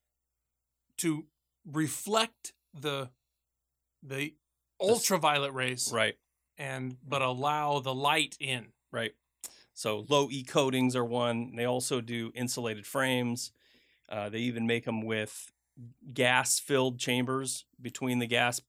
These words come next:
Speaker 2: glass panes that offer a higher U value. Or, I'm sorry,
Speaker 1: Why
Speaker 2: a
Speaker 1: do you
Speaker 2: lower U value.
Speaker 1: Just give me one example of a reason why you wanna keep the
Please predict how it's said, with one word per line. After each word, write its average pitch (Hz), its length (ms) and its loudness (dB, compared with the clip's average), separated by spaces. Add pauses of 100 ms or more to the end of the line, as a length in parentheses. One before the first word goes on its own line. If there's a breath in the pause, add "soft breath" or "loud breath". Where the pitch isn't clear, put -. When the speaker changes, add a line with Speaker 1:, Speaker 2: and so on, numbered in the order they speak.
(100)
Speaker 2:
glass 123 360 4
panes 131 500 0
that 123 160 -2
offer 113 520 -4 (340 soft breath)
a 113 140 -6
higher 117 580 0
U 117 360 0
value. 120 580 -2 (160)
Or, 123 60 0
I'm 120 60 0
sorry, 156 180 6
Speaker 1:
Why 220 100 8
Speaker 2:
a - 20 6
Speaker 1:
do 120 180 8
you 120 140 4
Speaker 2:
lower 139 500 6
U 127 180 0
value. 120 280 2
Speaker 1:
Just 131 80 -2
give 254 100 4
me 220 100 4
one 202 220 2
example 160 520 -2
of 143 100 -4
a 151 40 -2
reason 170 420 -2
why 160 220 2
you 156 200 -2
wanna 156 240 -2
keep 165 320 -10
the 139 280 -4